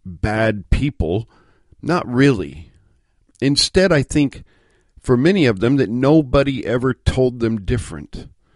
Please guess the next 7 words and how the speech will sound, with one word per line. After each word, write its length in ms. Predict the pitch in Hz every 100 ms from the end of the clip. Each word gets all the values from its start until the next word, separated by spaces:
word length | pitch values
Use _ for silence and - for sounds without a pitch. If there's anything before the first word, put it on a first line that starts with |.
| _ _ _ -
Many 320 | 120 147 147
of 160 | 123
them 500 | 107 127 120 107 90 87 - - -
never 320 | 107 131 127
had 400 | 104 120 139 120
an 120 | 98
example 720 | 98 101 120 131 127 87 82